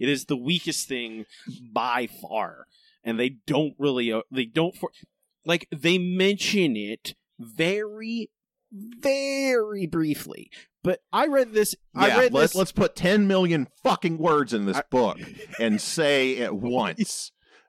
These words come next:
Speaker 2: "Fuck you, Al Ewing." I,
Speaker 1: Why are you,
Speaker 2: God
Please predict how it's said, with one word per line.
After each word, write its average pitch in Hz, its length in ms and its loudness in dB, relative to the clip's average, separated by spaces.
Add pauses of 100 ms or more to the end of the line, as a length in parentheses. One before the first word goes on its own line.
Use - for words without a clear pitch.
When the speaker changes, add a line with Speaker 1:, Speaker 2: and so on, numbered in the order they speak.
Speaker 2:
"Fuck - 440 -6
you, 78 220 -6
Al 73 240 -4
Ewing." 90 420 -2
I, 117 300 0
Speaker 1:
Why 226 200 0
are 285 140 2
you, 320 200 0
Speaker 2:
God 113 260 -2